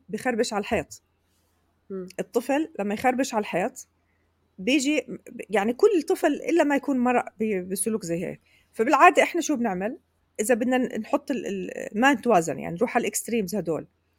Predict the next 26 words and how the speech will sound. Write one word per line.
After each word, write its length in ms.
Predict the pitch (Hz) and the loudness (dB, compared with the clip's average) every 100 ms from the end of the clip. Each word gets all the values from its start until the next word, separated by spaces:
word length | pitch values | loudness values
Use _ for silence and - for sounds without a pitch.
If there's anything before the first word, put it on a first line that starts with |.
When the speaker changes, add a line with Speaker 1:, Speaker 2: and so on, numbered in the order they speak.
| _ _ - | _ _ -2
Speaker 1:
إما 240 | 240 285 247 | 2 4 4
إني 220 | 247 208 | 4 2
أنا 100 | 233 | 0
مثلًا 220 | 226 226 | 0 0
بضربه 540 | 208 233 226 202 233 - _ _ _ _ - | 2 2 2 2 0 -2 _ _ _ _ -8
وبسب 380 | 180 202 247 190 | -4 0 2 2
عليه 360 | 185 208 330 _ _ _ _ _ _ - | 2 2 0 _ _ _ _ _ _ -10
وبحكي 280 | 185 - 247 | -8 -4 -2
له: 120 | 214 | 0
"امشي 220 | 262 262 | -2 -2
من 80 | 214 | -2
وجهي"، 360 | 214 185 262 370 _ _ _ _ _ _ | -2 -2 -4 -6 _ _ _ _ _ _
وممكن 380 | - 247 359 359 | -2 0 2 2
أنا 160 | 330 330 | 4 4
بعدين 300 | 262 254 220 | 4 2 2
أليف 360 | 233 233 220 | 2 2 0
الحيط، 420 | 190 - 160 - - _ _ _ _ _ _ _ _ _ - | -8 -8 -10 -12 -20 _ _ _ _ _ _ _ _ _ 2
أو 60 | - 427 | 6 6
ممكن 220 | 427 381 - | 6 4 6
أجبره 500 | 330 285 294 247 220 | 4 4 4 4 4
يليف 320 | 247 269 233 | 2 2 0
الحيط 300 | 226 262 233 | -4 -4 -2
بس 180 | 226 208 | -4 -2
بطريقة 460 | 196 214 220 196 | -2 -2 0 0
فيها 220 | 175 196 196 | 0 -4 -6
قسوة. 380 | 190 - - | -8 -10 -10